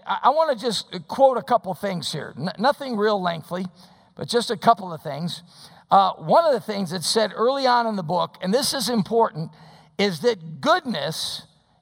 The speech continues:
is no guarantee of protection from deception. Do you ever stop and think about how many times Jesus said, "Be not deceived"?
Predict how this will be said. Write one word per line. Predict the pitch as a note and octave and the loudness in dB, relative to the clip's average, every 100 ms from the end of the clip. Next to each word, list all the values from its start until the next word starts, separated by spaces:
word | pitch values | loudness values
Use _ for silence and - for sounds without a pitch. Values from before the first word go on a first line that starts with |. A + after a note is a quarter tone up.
| - | -2
is | A3+ E3+ | 0 2
no | G#3+ C4 | 2 2
guarantee | G3+ B3+ B3+ A#3 - B3+ A3 G3 | 0 -2 0 -2 -4 -6 -4 -2
of | F3 - | -4 -4
protection | - E3+ A3+ A3 - E3 D3+ | -8 0 0 0 -4 -10 -10
from | - D#3+ D#3+ C#3 C#3 - _ _ _ - | -2 -2 0 -4 -8 -20 _ _ _ -10
deception. | C#3+ - D#3+ C3+ - - - _ _ _ _ _ _ _ _ _ _ _ _ | -6 -2 -2 -2 -6 -14 -16 _ _ _ _ _ _ _ _ _ _ _ _
Do | F#3 | -2
you | D#4+ | 0
ever | D4 | 2
stop | D4 C4+ | 4 4
and | G3+ | 2
think | A#3+ | -4
about | G3+ G3 D#3+ | 0 0 2
how | A3+ | 0
many | A#3 | -2
times | F#3 G#3 G3 E3+ B2+ | -4 -2 -2 -4 -6
Jesus | F#3 G3 E3+ D#3 | -6 -4 -4 -2
said, | F#3+ E3 A#2+ | -2 -2 -4
"Be | F#3 | -2
not | F3+ F3+ E3 | 0 0 -2
deceived"? | D3 - - E3+ D#3+ D3+ | -10 -8 -8 -8 -8 -12